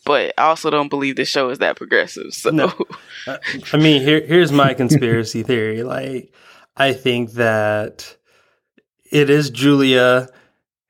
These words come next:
Speaker 2: She was like, "I need to go somewhere where no one will find me. I know. I'll go to this place that has no women in it, and I'll change my appearance to look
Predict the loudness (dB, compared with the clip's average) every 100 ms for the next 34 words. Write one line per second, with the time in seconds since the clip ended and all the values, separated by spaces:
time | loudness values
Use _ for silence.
0 | _ _ _ -14 -6 -2 0 2 2 0
1 | 2 2 2 2 0 2 0 0 2 2
2 | 2 0 0 0 2 0 0 -4 0 2
3 | 2 2 2 0 -4 -2 0 2 0 -2
4 | -2 0 -2 -6 _ _ _ -2 0 2
5 | 2 0 -2 -8 _ -14 -2 0 0 2
6 | 2 2 0 -2 -4 -2 -2 -4 -2 0
7 | 0 -4 -10 -2 2 2 4 4 4 2
8 | 2 2 2 -2 _ _ _ -2 2 4
9 | 4 2 0 -4 -2 0 2 0 -2 -2
10 | 0 0 2 0 2 2 2 2 0 -2
11 | 0 -2 -6